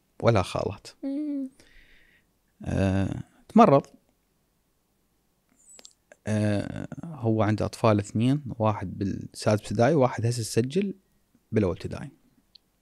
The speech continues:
Speaker 1: هاي الحكي العام شهر العاشر، تاسع، عاشر هيك. فجبناه على موضوع الأهل حتى توصلكم الفكرة. مرض،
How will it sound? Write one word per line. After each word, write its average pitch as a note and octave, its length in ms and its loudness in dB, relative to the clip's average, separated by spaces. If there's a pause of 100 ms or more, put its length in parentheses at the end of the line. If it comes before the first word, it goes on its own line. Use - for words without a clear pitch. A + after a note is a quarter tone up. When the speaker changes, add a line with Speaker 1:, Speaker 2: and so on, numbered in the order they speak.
(180)
Speaker 1:
هاي A#2+ 80 2
الحكي - 320 -4
العام G#2+ 380 0 (760)
شهر F#2+ 340 -6
العاشر، F#2 800 -10 (760)
تاسع، F#2+ 320 -6 (120)
عاشر - 280 -8
هيك. B2 320 -18 (1800)
فجبناه A2+ 340 2
على G2 160 0
موضوع F#2 260 0
الأهل A#2 200 0
حتى - 240 -12
توصلكم F#2 400 -4
الفكرة. - 400 -6 (1700)
مرض، A#2 280 4